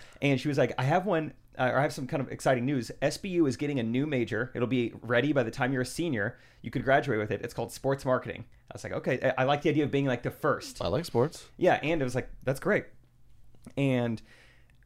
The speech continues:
Speaker 1: well, so
Speaker 2: Yeah, you
Speaker 1: I,
Speaker 2: went
Speaker 1: I
Speaker 2: to
Speaker 1: just
Speaker 2: a Christian college. You were never, you hadn't been to someone's first.
Speaker 1: <laughs> Nice.
Speaker 2: Sorry.
Speaker 1: <laughs>
Speaker 2: Like,
Speaker 1: I wanted to
Speaker 2: finally.
Speaker 1: do this. Yeah, I, w-, I was the only one in my friend group not engaged or married, so it's like,
Speaker 2: Yeah.
Speaker 1: "They've all been each other's first. I wanna,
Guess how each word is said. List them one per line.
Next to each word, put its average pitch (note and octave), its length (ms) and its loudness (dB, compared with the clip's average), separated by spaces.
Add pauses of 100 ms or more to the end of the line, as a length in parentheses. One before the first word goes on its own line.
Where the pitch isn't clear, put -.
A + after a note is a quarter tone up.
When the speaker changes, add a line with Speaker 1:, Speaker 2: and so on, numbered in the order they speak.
(140)
Speaker 1:
well, D3+ 360 6
so C#3 100 0
Speaker 2:
Yeah, B2+ 60 8
you C#3 60 10
Speaker 1:
I, D3 60 10
Speaker 2:
went - 100 6
Speaker 1:
I - 40 8
Speaker 2:
to G#2+ 40 4
Speaker 1:
just - 100 2
Speaker 2:
a B2 40 6
Christian G#2 240 4
college. F#2+ 340 6
You F2 120 4
were F2 60 2
never, F#2 420 4 (240)
you F2 120 -4
hadn't G2 240 2
been C#2 140 -2
to C2+ 80 -6
someone's C2 240 -10
first. - 340 -6 (840)
Speaker 1:
<laughs> F3 80 -2 (840)
Nice. - 560 -6
Speaker 2:
Sorry. B1+ 680 -2
Speaker 1:
<laughs> F#3 60 2 (1300)
Speaker 2:
Like, F2 200 2
Speaker 1:
I - 80 10
wanted D#3+ 300 4
to D3 60 -8
Speaker 2:
finally. C#3+ 380 10
Speaker 1:
do D#3 80 2
this. - 160 -2
Yeah, D3 300 4 (340)
I, - 60 0
w-, A#2+ 320 4
I - 20 2
was B2 100 0
the C#3 60 2
only C#3 220 4 (180)
one C3+ 160 2
in B2+ 80 4
my B2 80 4
friend C3 180 0
group A#2+ 140 0
not A#2 220 4
engaged A2+ 400 0
or G2+ 40 -2
married, G2 360 0
so - 80 -6
it's - 80 -2
like, G2+ 100 4
Speaker 2:
Yeah. F#2 80 4
Speaker 1:
"They've B2 80 4
all A#2 140 6
been A2 120 2
each G2+ 140 -2
other's G#2 220 -2
first. A2 420 -2
I - 80 -2
wanna, G#2+ 160 0